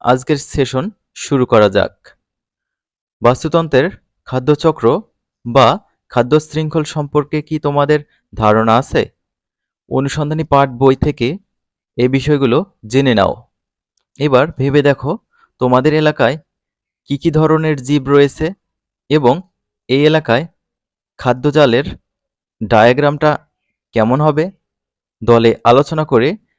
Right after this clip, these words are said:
নিচের ফাঁকা জায়গায় ডায়াগ্রামটা এঁকে রাখো।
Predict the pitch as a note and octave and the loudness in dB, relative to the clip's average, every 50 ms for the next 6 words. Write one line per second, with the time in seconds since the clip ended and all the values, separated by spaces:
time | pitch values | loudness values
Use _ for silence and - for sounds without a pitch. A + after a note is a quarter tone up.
0 | _ _ _ _ - B2+ B2 - - B2+ A#2+ A#2+ - - - - C3 - - D#3 | _ _ _ _ -6 -6 -6 -2 0 -2 -2 -2 -4 -10 -8 -8 -6 -4 -4 -2
1 | C3+ A#2+ G#2+ G#2 G#2+ B2 D#3+ G#3+ A3+ _ _ _ _ _ _ _ _ _ _ _ | 2 2 2 2 2 0 -2 -2 -4 _ _ _ _ _ _ _ _ _ _ _
2 | - G#2+ A2+ A#2 B2 B2+ A#2+ B2+ C3+ C3+ D3 D3 C3+ A#2+ C3 F#3+ F#3+ - _ - | -6 0 2 4 4 4 4 2 0 0 0 0 0 0 0 -2 -6 -10 _ -6
3 | C#3+ C#3+ - C#3+ A2 G2+ F#2+ - - - | -4 -2 2 2 2 2 2 -2 -6 -14